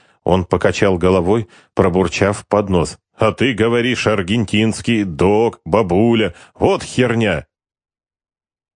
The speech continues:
Агент Центрального разведывательного управления С Ш А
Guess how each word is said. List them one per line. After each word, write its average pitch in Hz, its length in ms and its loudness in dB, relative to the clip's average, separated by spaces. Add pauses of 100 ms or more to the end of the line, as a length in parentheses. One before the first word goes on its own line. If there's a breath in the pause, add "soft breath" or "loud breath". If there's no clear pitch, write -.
(3250)
Агент 101 540 0
Центрального 107 760 0
разведывательного 101 960 0
управления 101 840 0
С - 200 -2
Ш - 160 0
А 104 160 0